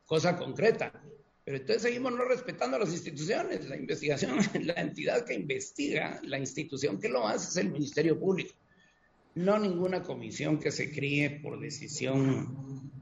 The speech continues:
de A o de B personaje, en este caso la presidencia de la República. Y nos sigue poniendo en el, en la misma disyuntiva.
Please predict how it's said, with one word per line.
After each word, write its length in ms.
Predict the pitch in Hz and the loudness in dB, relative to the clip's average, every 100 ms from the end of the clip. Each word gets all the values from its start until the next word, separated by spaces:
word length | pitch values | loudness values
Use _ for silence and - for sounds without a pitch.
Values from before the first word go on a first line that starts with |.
| - | -14
de 500 | - 135 - 127 123 | -12 -12 -4 0 2
A 200 | 131 131 | 4 4
o 80 | 127 | 2
de 80 | 117 | 2
B 140 | 117 | 0
personaje, 540 | 117 127 127 135 139 - | -2 -4 -2 0 0 0
en 60 | |
este 220 | 117 143 | -4 -4
caso 200 | 139 135 | -2 0
la 140 | 139 123 | 0 -2
presidencia 420 | 110 113 110 117 | -6 -6 -4 -4
de 60 | 113 | -4
la 100 | 107 | -8
República. 460 | 101 101 101 - - - _ - - - | -12 -14 -16 -16 -18 -20 _ -20 -20 2
Y 120 | 185 | 6
nos 200 | 156 147 | 8 6
sigue 320 | 151 175 190 | 6 6 6
poniendo 960 | 196 127 113 113 131 143 135 156 156 160 143 139 - - - _ | 4 -4 -8 -6 -2 -2 0 2 2 -2 -6 -12 -18 -20 -20 _
en 300 | 123 117 113 | -10 -8 -8
el, 420 | 110 110 113 113 - - - 117 _ | -8 -6 -8 -10 -18 -20 -20 -20 _
en 160 | 120 120 | -8 -6
la 80 | 113 | -4
misma 360 | 127 135 131 | -2 0 0
disyuntiva. 640 | 110 101 101 - 113 110 | -2 -6 -8 -10 -10 -10